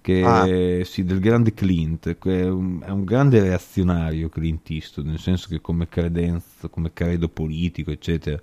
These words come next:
Speaker 1: non è certo un, eh, un, come dire, un illuminato democratico, diciamo così.
Speaker 2: No, però è un tipo che mi piace.
Speaker 1: Però alla fine, cioè, almeno riesce a fare dei film molto, molto, molto americani, però che, mm,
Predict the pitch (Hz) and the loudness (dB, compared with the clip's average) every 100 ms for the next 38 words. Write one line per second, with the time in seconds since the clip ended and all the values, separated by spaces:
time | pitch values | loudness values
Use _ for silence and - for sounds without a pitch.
0 | _ - - - - 85 92 - 95 82 | _ -20 -20 -10 -2 0 2 4 4 4
1 | 92 87 87 87 85 82 85 85 85 85 | 2 4 2 2 2 0 0 0 -2 -2
2 | 76 80 76 78 78 92 _ _ _ _ | -4 -6 -6 -6 -8 -10 _ _ _ _
3 | _ 87 85 85 87 92 98 104 104 104 | _ -4 0 0 2 4 6 6 6 6
4 | 104 104 104 104 98 92 90 87 87 87 | 6 4 0 2 4 6 4 2 2 0
5 | 87 87 95 95 - 101 92 82 80 82 | 0 0 2 2 0 0 0 -2 -6 -6
6 | 80 78 80 82 80 85 82 76 95 120 | -4 -4 -2 0 0 -2 0 0 -2 -4
7 | 120 117 _ _ - 107 87 76 78 69 | -10 -18 _ _ -6 -2 -2 -4 -10 -12
8 | 73 - 78 113 131 110 110 - 135 98 | -12 -8 2 4 6 4 2 0 2 2
9 | 92 92 92 90 90 87 - - 90 92 | 2 0 0 -2 -2 -6 -8 -4 -2 0
10 | 107 117 98 92 92 92 - 98 95 95 | 2 2 2 2 -2 -4 -4 -2 -2 -2
11 | 107 101 95 107 113 - 98 110 101 98 | 2 2 4 4 4 2 2 2 2 0
12 | 101 95 95 95 95 90 95 98 92 80 | 0 0 0 2 0 -2 -2 0 -2 -4
13 | 85 90 80 80 64 71 78 78 | -4 -4 -4 -8 -8 -12 -10 -10